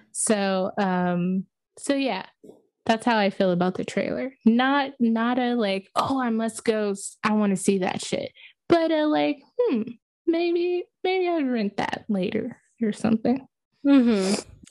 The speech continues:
Speaker 1: And it's funny because, sorry, <laughs> I, I read a Variety article where Emmanuel Levy points out that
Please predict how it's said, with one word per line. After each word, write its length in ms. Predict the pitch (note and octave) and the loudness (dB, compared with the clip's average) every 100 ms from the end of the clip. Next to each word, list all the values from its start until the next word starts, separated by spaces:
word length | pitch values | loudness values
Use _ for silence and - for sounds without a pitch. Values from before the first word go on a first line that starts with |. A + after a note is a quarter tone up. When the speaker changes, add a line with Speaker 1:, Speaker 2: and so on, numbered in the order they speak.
| - B3+ | -10 -2
Speaker 1:
And 300 | B3+ B3+ A#3 | 2 2 2
it's 220 | A3+ - | 0 2
funny 360 | B3+ C#4 A#3+ A3 | 2 2 2 0
because, 560 | G3+ G#3 G3 G3 - - | -2 0 -2 -2 -6 0
sorry, 440 | G3+ F#3+ G#3 - - - - | 0 2 -2 -4 -12 -14 -12
<laughs> 280 | - - A#3 | -12 -4 0
I, 260 | G#3+ G#3 - G3+ - G#3 | 0 0 -2 -6 -4 -2
I 120 | G3+ | 0
read 360 | G3+ G3 G3 - _ - | 2 0 -2 -6 _ 0
a 320 | G3 F#3 F#3 | 2 2 2
Variety 640 | F#3+ G3 G3+ A#3+ B3 G#3+ - | 2 2 2 0 0 -2 -2
article 760 | F#3+ F#3 F#3 - F#3+ F#3+ G#3 G#3 | -2 -2 -4 -2 0 0 -2 -2
where 220 | F#3+ F#3 | -2 -2
Emmanuel 640 | G3+ G#3 B3+ C4 C#4 C4+ | -2 -2 -2 -2 -2 -2
Levy 600 | C4+ D#4+ A#3+ G3 G#3 A3+ _ _ - _ - | -2 -2 -2 -2 -4 -6 _ _ -20 _ -4
points 400 | - B3+ B3 A#3+ | -2 -2 -2 -2
out 300 | G#3 F#3+ - | -2 -2 2
that 220 | F#3 - | 2 2